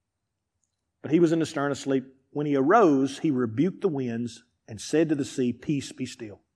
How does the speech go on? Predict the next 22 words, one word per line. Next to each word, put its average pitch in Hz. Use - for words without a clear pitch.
And 139
the 135
wind 190
ceased, 160
and 139
there 147
was 143
a 123
great 127
calm. -
But 147
he 269
said 147
to 127
them, 127
"Why 202
are 190
you 185
so," 175
there's 135
that 165
word. 170